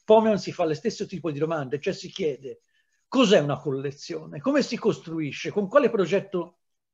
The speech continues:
ha? Cosa significa che metto le cose insieme? Cosa io vado a cercare per metterle insieme? Che domande io ho in testa?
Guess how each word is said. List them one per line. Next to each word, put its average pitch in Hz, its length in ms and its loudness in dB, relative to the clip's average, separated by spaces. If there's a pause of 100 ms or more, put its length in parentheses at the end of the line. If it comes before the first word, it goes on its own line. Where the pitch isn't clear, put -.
(120)
ha? 131 420 0 (280)
Cosa 262 260 4
significa 190 640 0
che 139 140 -6
metto 135 260 -8
le 131 80 -4
cose 143 220 -10
insieme? 143 400 -14 (1500)
Cosa 208 340 8
io 190 160 6
vado 165 160 4
a 151 80 2
cercare 160 440 -2
per 139 140 -2
metterle 151 460 -4
insieme? 185 420 -2
Che 147 100 -6
domande 131 380 -4
io 147 160 0
ho 139 60 -2
in 127 100 -10
testa? 175 500 -4